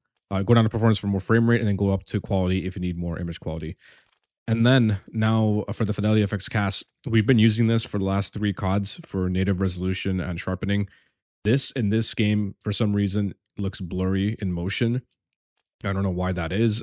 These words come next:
and especially variable rate shading as well. This looks horrendous in this game. I don't know what they did with Fidelity F X cast and variable rate shading, but it is not usable in my opinion, because as soon as you start moving, even with the example I'm gonna show you after this, I'm gonna show you a comparison between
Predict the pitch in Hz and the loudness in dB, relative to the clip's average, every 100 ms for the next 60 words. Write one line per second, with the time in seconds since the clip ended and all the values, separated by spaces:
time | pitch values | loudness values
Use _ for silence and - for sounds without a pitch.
0 | - 98 90 90 95 - - 104 98 101 | -6 -4 -2 -2 -4 -6 -6 -4 -2 0
1 | 101 98 92 95 95 98 90 - 98 92 | 0 0 0 0 0 0 -2 -2 0 -2
2 | 85 98 104 92 - 98 - 87 87 98 | -2 -4 -2 -4 -4 -6 -6 -6 -4 -2
3 | 104 107 104 101 101 101 113 - 95 107 | -2 -2 -2 0 0 0 0 -4 -4 0
4 | 107 107 107 95 98 98 101 - 95 95 | 0 0 0 0 0 0 -2 0 -2 -2
5 | 95 - 98 92 98 90 92 92 87 101 | -4 -6 -4 -2 -4 -2 -2 -2 -2 -2
6 | 95 92 85 85 - _ _ _ _ _ | -2 -2 -4 -8 -10 _ _ _ _ _
7 | - 95 90 98 - 92 95 98 101 101 | -6 -2 0 -2 -2 -2 0 0 0 2
8 | 101 98 - 101 101 92 92 92 - 92 | 0 0 0 2 0 -2 -4 -4 -4 -6
9 | - 104 101 107 - 98 92 92 104 110 | -2 0 0 -2 -2 -2 -2 -2 -2 -2
10 | - _ _ _ - 123 156 131 131 120 | -6 _ _ _ 2 6 8 6 6 2
11 | 101 98 98 98 101 98 98 92 101 92 | -2 0 0 0 0 0 0 0 0 0
12 | 92 90 - 87 87 90 90 - 90 - | 0 -4 -4 -4 -4 -6 -6 -4 -4 -4
13 | 87 90 85 87 85 - 87 85 | -4 -4 -4 -6 -8 -6 -8 -8